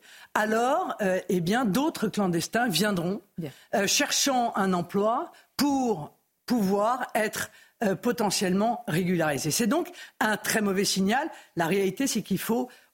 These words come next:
Speaker 1: aujourd'hui une loi extrêmement ferme et même une loi constitutionnelle pour arrêter l'immigration dans notre pays, renvoyer les clandestins chez eux. Et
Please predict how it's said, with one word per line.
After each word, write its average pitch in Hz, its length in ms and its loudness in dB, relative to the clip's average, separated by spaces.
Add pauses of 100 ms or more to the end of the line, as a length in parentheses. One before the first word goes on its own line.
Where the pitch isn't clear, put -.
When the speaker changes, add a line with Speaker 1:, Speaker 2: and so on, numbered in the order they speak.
Speaker 1:
aujourd'hui 185 720 0
une 202 200 2
loi 180 460 0
extrêmement 190 880 0
ferme 226 680 0 (580)
et 185 60 0
même 170 220 2
une 165 120 2
loi 160 200 2
constitutionnelle 180 1200 -2 (420)
pour 226 380 0 (160)
arrêter 202 920 0
l'immigration 175 960 0
dans 160 220 -2
notre 156 300 -2
pays, 214 600 -2 (340)
renvoyer 190 680 0
les 151 100 -4
clandestins 135 680 -4
chez 170 480 2
eux. 240 280 2 (420)
Et 196 340 0